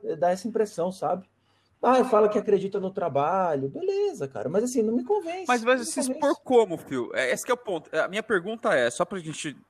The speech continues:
Speaker 2: já que a gente tá falando disso, cara, eu entendo bastante o Raí, eu não concordo com milhares de coisas que o Raí fez, velho, ainda mais contratar Diego Souza, Trellis, essas coisas, tipo, que ele fez na gestão, eu não concordo com muita coisa, cara.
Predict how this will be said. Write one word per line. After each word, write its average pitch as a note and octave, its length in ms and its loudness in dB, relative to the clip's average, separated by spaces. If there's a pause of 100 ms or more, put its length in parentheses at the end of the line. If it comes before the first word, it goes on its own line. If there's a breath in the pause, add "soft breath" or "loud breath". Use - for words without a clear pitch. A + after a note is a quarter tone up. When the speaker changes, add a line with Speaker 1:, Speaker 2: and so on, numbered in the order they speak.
(140)
Speaker 2:
já C3 220 0
que C3 180 -4
a B2 40 0
gente A#2+ 140 -8
tá B2 80 -2
falando A#2 300 -4
disso, C#3 300 -2 (420 soft breath)
cara, A3+ 200 2
eu A3+ 40 0
entendo C4 280 -2
bastante C4 440 2
o A3+ 40 2
Raí, C#3+ 220 4
eu B2 220 -2
não A3+ 80 -2
concordo C4+ 400 0
com B3+ 160 -10 (220)
milhares F#3 500 0
de C#3 80 -8
coisas C3+ 240 0
que - 80 -20
o - 20 -4
Raí B2+ 140 -2
fez, A2 320 -8
velho, G#2 140 -4
ainda A2+ 180 0
mais G3+ 220 0
contratar G3+ 420 -2
Diego D3 260 -6
Souza, C3+ 540 -6
Trellis, B2 720 0
essas A#2+ 200 -8
coisas, D#3+ 280 -12 (260 loud breath)
tipo, F3 260 -4 (120)
que - 80 4
ele E3+ 120 4
fez E3 420 2
na E3 100 -2
gestão, D3+ 200 -6
eu E3 80 -8
não G3 100 -6
concordo A3+ 460 2
com A3+ 160 -10
muita F3 680 -4
coisa, A#2 400 -8
cara. F#2+ 320 -10